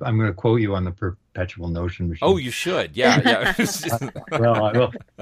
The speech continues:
Speaker 1: But, but so now, okay, I'm gonna get on my, <laughs> I'm gonna get my own hobby horse here, right? 'Cause, uh,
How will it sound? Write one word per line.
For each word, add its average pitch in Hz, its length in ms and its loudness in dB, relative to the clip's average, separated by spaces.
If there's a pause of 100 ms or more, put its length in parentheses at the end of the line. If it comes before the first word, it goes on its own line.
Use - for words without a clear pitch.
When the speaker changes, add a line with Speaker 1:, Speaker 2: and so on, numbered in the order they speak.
Speaker 1:
But, 180 140 -4 (180)
but 165 260 -2
so 180 100 0
now, 214 380 0
okay, 151 380 -2 (180)
I'm 294 340 0
gonna 196 140 -4
get 170 140 -4
on 151 160 -2
my, 139 180 -8 (320)
<laughs> - 300 -14
I'm - 180 -4 (320)
gonna 185 140 0
get 190 80 2
my 160 100 2
own 160 160 0
hobby 151 320 0
horse 113 320 -6
here, 110 220 -6
right? 113 180 -6 (300)
'Cause, 107 340 -6
uh, 110 240 0